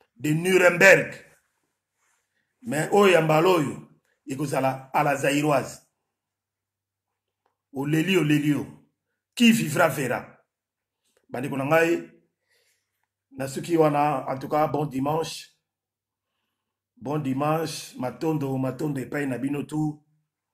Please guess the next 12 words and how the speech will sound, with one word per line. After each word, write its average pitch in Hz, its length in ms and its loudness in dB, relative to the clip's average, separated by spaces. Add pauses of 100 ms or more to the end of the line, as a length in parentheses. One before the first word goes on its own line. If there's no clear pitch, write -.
(920)
Ingeta, 139 400 -4
ingeta. 131 720 -4 (1800)
Ingeta, 131 420 -6
ingeta, 123 680 -8
on 123 160 -8
est 147 100 -6
ensemble. 120 520 -6 (1800)
Euh, 123 400 -2
direct 147 400 -6
oyo, 135 540 -6 (1600)
elobi 139 360 -4
mingi, 156 600 -6